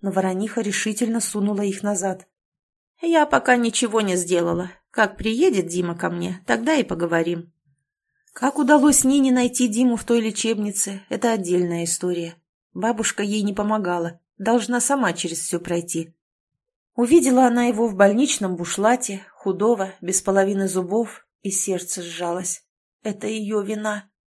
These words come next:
Придумала она байку, что хотела сюда устроиться на работу, да увидела его, узнала, мол. Какой там узнала?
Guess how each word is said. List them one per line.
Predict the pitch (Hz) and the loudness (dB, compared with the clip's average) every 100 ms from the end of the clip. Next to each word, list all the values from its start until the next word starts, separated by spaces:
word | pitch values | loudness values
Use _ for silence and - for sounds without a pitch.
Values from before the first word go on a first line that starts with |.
| _ _ - | _ _ -10
Придумала | 208 185 226 220 196 190 | -8 -4 -4 -2 0 -2
она | 190 190 | -2 -4
байку, | 185 202 196 202 | 0 0 0 -10
что | - - | -12 -10
хотела | 202 202 240 220 | -6 -4 -2 0
сюда | 208 208 220 | -2 -2 -2
устроиться | 220 214 233 220 214 202 | -2 -2 -2 0 -2 -2
на | 202 | 2
работу, | 208 220 277 208 185 - _ _ | 2 2 -2 -2 -8 -10 _ _
да | 180 208 214 | 2 2 2
увидела | 233 262 208 196 190 | 0 0 0 2 2
его, | 190 190 180 170 170 - | 0 -2 -2 -2 -4 -4
узнала, | 240 220 180 170 | -2 0 -2 -2
мол. | 165 165 165 _ _ _ _ _ _ | -6 -8 -12 _ _ _ _ _ _
Какой | - 190 - 294 | -14 -10 -4 -2
там | 285 277 277 | 0 -2 -2
узнала? | 247 277 285 233 185 | -2 0 0 0 -2